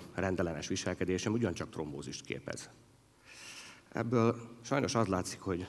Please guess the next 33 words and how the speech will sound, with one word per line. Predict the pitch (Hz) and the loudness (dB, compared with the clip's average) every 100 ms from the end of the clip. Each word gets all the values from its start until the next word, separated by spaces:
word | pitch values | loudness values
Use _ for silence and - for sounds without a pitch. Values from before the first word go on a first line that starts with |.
| - | -6
nagyon | 104 123 117 92 | 2 4 6 4
nagy | 87 | 0
valószínűséggel | 85 80 78 - 78 85 80 78 | 0 -2 -2 -4 -4 -4 -4 -2
Bélának | 87 87 78 85 | 0 0 -2 -6
a | |
közeljövőben | - 95 82 82 73 71 | -2 -2 0 -2 -4 -4
lesz | 71 - | -6 -6
egy | - | -6
infarktusa. | 73 76 67 - - - - - - - - - - - - - | -8 -8 -10 -10 -10 -12 -12 -18 -20 -20 -20 -20 -20 -20 -20 -18
De | - 95 | -2 0
ha | 90 | 4
Bélánk | 98 104 101 95 | 6 6 6 4
ezt | 90 - | 0 4
mégis | 101 160 160 - | 6 8 6 4
túlélné, | 107 82 82 73 76 143 - - - - - - - - | 0 0 0 -2 0 0 -2 -12 -16 -20 -20 -18 -16 0
akkor | - 139 143 147 | 4 6 8 8
még | 139 120 | 10 8
ott | 135 113 | 6 6
van | 117 123 | 6 6
az | 117 | 6
a | 117 | 4
polip, | 123 143 120 - - - - - | 6 8 8 4 -6 -12 -18 -8
ami | - 107 113 | 0 4 4
tizenöt | - 190 139 117 110 | 4 6 8 8 8
éve | 113 101 90 95 - - - - - | 6 6 4 0 -6 -16 -20 -20 0
növekszik | 110 98 90 95 92 | 2 2 2 -2 0
a | 87 | 0
vastagbelében, | 87 - 80 78 80 85 135 | 0 -2 -4 0 0 2 2
és | 120 | 2
épp | 131 185 - | 4 4 6
most | 147 139 | 2 6
kezd | 131 110 | 4 4
átalakulni | 101 107 101 98 95 - 101 98 110 | 4 4 4 2 0 2 2 4 4